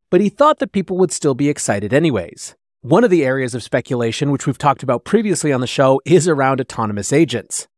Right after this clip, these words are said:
Summed up here in this Peaky Blinder meme, where a furious Cillian Murphy is saying, "No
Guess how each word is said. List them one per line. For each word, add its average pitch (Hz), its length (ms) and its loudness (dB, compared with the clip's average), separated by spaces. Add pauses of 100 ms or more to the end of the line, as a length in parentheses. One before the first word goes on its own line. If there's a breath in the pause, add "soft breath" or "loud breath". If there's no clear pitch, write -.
(140)
Summed 147 280 0
up 135 140 0
here 226 240 -2
in 190 80 -2
this 160 100 -2
Peaky 139 300 -6
Blinder 190 400 2
meme, 139 380 0 (160)
where 180 160 4
a 185 40 2
furious 240 440 0
Cillian 156 300 2
Murphy 208 320 2
is 170 120 2
saying, 160 320 2 (100)
"No 160 180 2